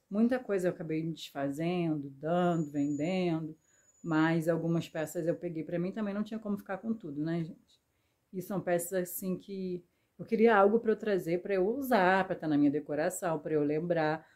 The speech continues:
Não uma coisa pra entulhar, né? "Ah, vou trazer porque era da minha mãe, porque era da minha sogra, vou entulhar." Não. Então, algumas peças eu trouxe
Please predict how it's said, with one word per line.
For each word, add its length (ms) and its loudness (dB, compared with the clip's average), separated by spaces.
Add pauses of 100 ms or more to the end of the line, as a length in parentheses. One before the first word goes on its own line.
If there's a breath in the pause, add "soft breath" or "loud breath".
(140 soft breath)
Não 220 2
uma 160 0
coisa 220 4
pra 100 4
entulhar, 680 6
né? 140 2
"Ah, 220 2
vou 100 -4
trazer 440 -2
porque 280 -10
era 140 2
da 60 -2
minha 120 0
mãe, 260 0
porque 140 -14
era 80 -14
da 60 -6
minha 120 0
sogra, 300 -8
vou 140 -12
entulhar." 580 -4 (100)
Não. 480 0 (640)
Então, 240 2
algumas 400 0
peças 540 -2
eu 200 2
trouxe 800 0